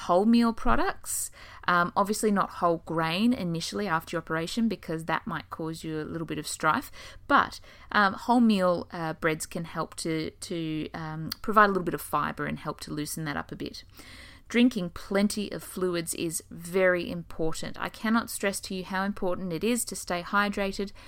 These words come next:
particularly in this forty-three degree or hundred and nine degree Fahrenheit, uh, day weather that we're experiencing at the moment, you will get dehydrated very easily. So make sure you keep up with your fluids as a means to keep your output nice and soft.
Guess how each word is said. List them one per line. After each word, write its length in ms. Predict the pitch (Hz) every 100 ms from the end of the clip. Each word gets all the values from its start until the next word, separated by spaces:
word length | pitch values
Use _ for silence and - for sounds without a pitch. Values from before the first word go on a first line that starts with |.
| - - -
particularly 880 | 247 - 427 415 294 220 208 202 190
in 140 | 196
this 240 | 180 170
forty-three 720 | - 349 403 240 190 - 190 190
degree 460 | 170 - 185 196
or 200 | 196 165
hundred 400 | 160 262 269 185
and 120 | 170 180
nine 260 | 214 226
degree 320 | 196 - 165
Fahrenheit, 960 | 165 - 247 247 247 233 240 233 - - -
uh, 300 | 220 208 208
day 300 | 208 226 220
weather 280 | 220 214 214
that 180 | 214 208
we're 200 | 202 208
experiencing 600 | - - 202 202 208 196
at 80 |
the 60 | -
moment, 360 | 190 196 196 - - - -
you 180 | 196 262
will 120 | 269
get 200 | 202 208
dehydrated 760 | 190 196 226 233 170 170 170
very 220 | 160 165 -
easily. 500 | 165 165 165 - 240 - 311 -
So 200 | - 185
make 260 | 190 175 196
sure 160 | 214
you 160 | 214 220
keep 240 | 185 180
up 160 | 170 -
with 100 | 190
your 100 | 175
fluids 580 | - 220 226 180 190 - - - -
as 180 | 180
a 60 | 185
means 420 | 175 170 170 -
to 120 | -
keep 340 | 170 - 156 -
your 140 | 170 -
output 420 | 156 - 196 -
nice 320 | 156 147 -
and 100 | -
soft. 460 | - 185 - -